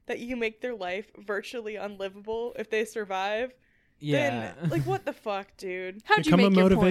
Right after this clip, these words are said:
Speaker 4: motivational speaker. <laughs>
Speaker 3: Well, he, I, they do that bit where the, um, the girl who survives, Amanda, I think is her
Speaker 2: Amanda,
Speaker 3: name.
Speaker 2: yeah.
Speaker 3: She says that she, like,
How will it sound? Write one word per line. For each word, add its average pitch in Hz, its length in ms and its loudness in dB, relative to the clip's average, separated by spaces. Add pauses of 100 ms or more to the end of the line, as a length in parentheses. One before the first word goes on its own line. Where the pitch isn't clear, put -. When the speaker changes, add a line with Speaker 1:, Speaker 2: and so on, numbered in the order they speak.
Speaker 4:
motivational 151 200 2
speaker. 135 520 0
<laughs> - 60 -4 (280)
Speaker 3:
Well, 381 260 -4
he, 330 200 -4 (200)
I, 339 260 0
they 349 240 2 (220)
do 403 180 2
that 262 240 -2
bit 339 240 -2
where 294 140 -4
the, 240 440 2
um, 233 480 -4
the 247 200 -2
girl 269 640 2
who 269 240 2
survives, 233 560 0
Amanda, 226 440 0
I 311 140 2
think 330 180 0
is 320 120 0
her - 80 0
Speaker 2:
Amanda, 349 260 2
Speaker 3:
name. - 160 -2
Speaker 2:
yeah. 135 240 -6 (540)
Speaker 3:
She 349 320 0
says 262 380 2
that 226 140 -4
she, 233 320 -4
like, 220 300 0